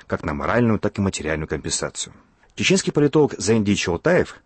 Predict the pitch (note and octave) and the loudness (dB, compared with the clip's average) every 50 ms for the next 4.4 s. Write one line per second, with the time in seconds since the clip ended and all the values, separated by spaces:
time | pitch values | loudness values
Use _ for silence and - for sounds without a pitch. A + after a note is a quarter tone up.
0 | _ _ _ - F2+ D#2 F2+ B2 A2+ F2+ D#2+ E2 D#2+ - - - - G2 F#2 F#2+ | _ _ _ -6 -4 0 2 2 2 2 0 -4 -6 -8 -8 -6 -4 -2 -2 0
1 | F#2+ E2+ D#2 C#2+ - F2 E2 - - D#2+ D2 C#2 C#2 C#2 - - A#2 B2+ B2 C3+ | -2 -2 -4 -6 -8 -8 -6 -4 -4 -4 -4 -6 -8 -6 0 2 2 2 2 2
2 | B2+ B2+ B2 - - F#2+ G#2+ G#2+ A#2+ G#2 - - E2 C#2 - D2+ - D#2 E2 F#2+ | 0 0 -2 -4 -4 -2 -2 0 0 -2 -2 -4 -6 -6 -8 -6 -4 -2 0 0
3 | G#2 - - F#2 - - - F2 C#2+ D#2+ D#2 D#2 D2 - F2 D#2+ D2+ D2 - D#2 | 0 0 -2 -4 -4 -2 -4 -6 -4 -4 -6 -6 -4 -4 -4 -4 -2 -4 -4 -4
4 | D2+ D2 C#2+ C2 B1+ - - - | -4 -6 -6 -8 -10 -12 -14 -16